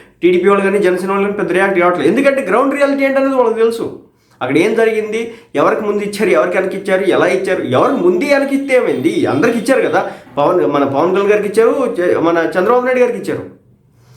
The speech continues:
అయితే చంద్రబాబు నాయుడు గారికి అక్కడ అవమానం జరిగిపోయింది అనేది ఇక్కడ వీళ్ళు ఎస్టాబ్లిష్ చేయాలనుకుంటున్నటువంటి అంశం. కాబట్టి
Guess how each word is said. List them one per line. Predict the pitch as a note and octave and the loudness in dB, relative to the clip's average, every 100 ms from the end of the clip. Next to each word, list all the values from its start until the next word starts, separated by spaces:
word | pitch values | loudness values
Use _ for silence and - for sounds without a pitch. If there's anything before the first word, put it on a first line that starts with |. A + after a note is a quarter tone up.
| - - - | -20 -20 -4
అయితే | C#4+ D#4 D4+ C#4 C#4+ C#4+ - - _ - | -2 0 2 2 2 -4 -6 -18 _ -6
చంద్రబాబు | F#3+ A3+ A3+ | -2 2 4
నాయుడు | A3+ A3+ | 4 2
గారికి | A3+ A3 | 0 0
అక్కడ | F#3+ | -2
అవమానం | F3 A#3+ D#4 D#4+ | 0 2 2 2
జరిగిపోయింది | D#4 D4 C#4 D4 C#4+ | 2 0 0 0 0
అనేది | D4+ D#4+ | 0 0
ఇక్కడ | D4+ C4 | -2 0
వీళ్ళు | C4+ B3 | 0 0
ఎస్టాబ్లిష్ | A3+ C4+ A#3 C4 C4+ | 0 -2 -2 0 2
చేయాలనుకుంటున్నటువంటి | A#3+ A#3 A3+ A3+ A#3 A3+ E3 | 0 0 -2 -2 -4 -2 -2
అంశం. | E3 C3+ - - - C#3 | -2 -8 -12 -16 -8 -2
కాబట్టి | F3 F3+ F#3 F#3+ - | 0 0 0 2 0